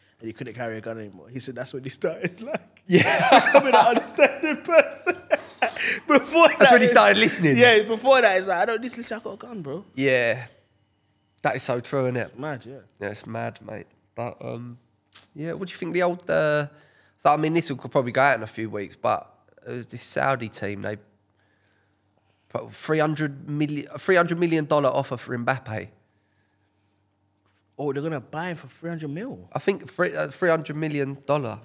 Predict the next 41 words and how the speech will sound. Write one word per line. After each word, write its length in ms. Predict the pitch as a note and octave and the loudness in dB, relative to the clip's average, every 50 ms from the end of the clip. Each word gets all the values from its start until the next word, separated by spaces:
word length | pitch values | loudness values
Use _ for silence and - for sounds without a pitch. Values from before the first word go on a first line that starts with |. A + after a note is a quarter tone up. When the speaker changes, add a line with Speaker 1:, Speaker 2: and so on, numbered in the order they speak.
| _ _ _ | _ _ _
Speaker 2:
offer. 380 | - D3 D3 - - F2+ E2+ - _ _ _ _ _ _ _ _ _ _ _ _ _ _ _ _ _ _ _ _ _ _ _ _ _ _ _ _ _ _ C4+ C4 C4+ C4 C#4+ D4+ C#4 C4 C4 A#3+ _ _ _ _ A3+ A3+ A3 A3+ G3+ G#3 G#3 _ _ _ _ _ _ _ _ _ _ _ _ _ _ _ _ | -12 -10 -10 -8 -10 -12 -12 -12 _ _ _ _ _ _ _ _ _ _ _ _ _ _ _ _ _ _ _ _ _ _ _ _ _ _ _ _ _ _ _ _ _ _ -20 -20 -20 -20 _ _ _ _ _ _ _ _ _ _ _ _ _ _ _ _ _ _ _ _ _ _ _ _ _ _ _ _ _
Speaker 1:
For 180 | _ - B2+ | _ -8 -6
one 220 | C3+ E3 F3+ F3+ F#3 | -4 -2 -4 -2 0
Speaker 2:
For 80 | F3+ | 2
Speaker 1:
year? 100 | - F#3 | 4 6
Speaker 2:
one 240 | G#3 A#3 A#3 A#3 A#3 | 6 6 6 4 0
year. 420 | B3+ C4 B3+ G#3 D#3 A#2+ A2 A2 - - _ _ _ _ | 0 2 2 2 2 0 -2 -6 -8 -16 _ _ _ _
Speaker 1:
So 160 | _ - E3+ | _ -4 -2
then 220 | E3+ F#3 F#3+ F#3 F#3+ | 2 2 2 0 0
what? 280 | G#3 G#3 - - - | -2 -2 -2 -2 -6
So 120 | - - E3+ | -8 -8 -4
how 140 | E3 F#3+ A3 | 0 4 6
Speaker 2:
So 60 | F3+ | 6
Speaker 1:
much 80 | F3 | 8
Speaker 2:
they 100 | F#3+ G3 G3 | 8 6 8
Speaker 1:
no, 80 | A3 | 6
Speaker 2:
wanna 120 | A3 - A#3 | 6 6 6
Speaker 1:
but 80 | G#3 | 4
Speaker 2:
tempt 260 | - A3 G#3 G#3+ G#3+ - | 6 4 4 4 4 2
Speaker 1:
it, 20 | A3+ | 0
Speaker 2:
him 80 | F3+ | -2
Speaker 1:
it, 40 | E3 | 0
Speaker 2:
for 120 | G3 G#3 A3 | 2 4 6
Speaker 1:
it 60 | - | 8
Speaker 2:
a 40 | C4 | 8
Speaker 1:
don't 120 | C#4 C4 | 8 8
Speaker 2:
year. 80 | G#3 F#3+ | 6 6
Speaker 1:
matter. 260 | F3+ - - B2 C#3+ | 4 4 4 2 0
That, 100 | F3+ G#3+ G#3+ | 0 0 -2
that, 100 | A#3 G#3+ | 2 4
that 60 | A#3+ | 4
don't 200 | B3 A3+ G3 F#3 G#3 | 4 4 0 0 -2
matter. 340 | A3 F3 C3+ A#2 G#2 G2+ - _ _ _ _ _ _ _ _ - | -2 -2 -2 -6 -8 -10 -14 _ _ _ _ _ _ _ _ -10
The 80 | C#3 C3+ | -10 -10
question 360 | - - B3+ A#3 - A3+ G#3+ | -4 -4 -4 -4 -2 -4 -6
is, 80 | E3+ | -8
how 120 | D3+ F3 G3+ | -6 -6 -6
much 140 | G3+ F3 E3 | -6 -6 -8
is 160 | D#3+ C#3 C3+ | -10 -12 -12
his 300 | B2+ B2+ F3 E3+ C#3 C3+ | -8 -6 -6 -6 -6 -6
wage? 640 | C3 C#3+ E3 D#3+ C3 A2 F#2 - - - - _ | -8 -8 -6 -6 -8 -8 -12 -16 -18 -20 -20 _